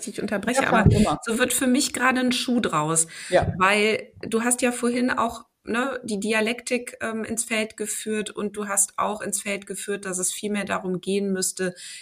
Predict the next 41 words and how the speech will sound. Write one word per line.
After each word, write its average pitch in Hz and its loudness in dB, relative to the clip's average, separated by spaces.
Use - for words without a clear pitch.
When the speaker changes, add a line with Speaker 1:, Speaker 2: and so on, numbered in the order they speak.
Speaker 1:
immer 208 0
neugierig 196 0
zu 190 0
hinterfragen. 196 2
„Was 165 0
meinst 208 2
du 277 0
denn 165 0
eigentlich 147 -2
damit? 139 -2
Worum 233 6
geht 233 4
es - 6
dir 156 0
denn 135 0
eigentlich?“ 135 -2
Und 190 -2
so 190 -2
Speaker 2:
Ja. 175 2
Speaker 1:
weiter. 147 0
Und 180 0
man 190 4
könnte 254 0
jetzt 233 2
ja 214 2
sagen, 220 4
du 226 0
machst 226 2
es - 4
eben 202 0
auch 202 0
sehr 202 0
bewusst 196 0
und - -4
absichtlich, 262 2
zum 196 -4
Beispiel - -2
eine 139 -2
Sprache 262 2
zu - 0
verwenden, 185 0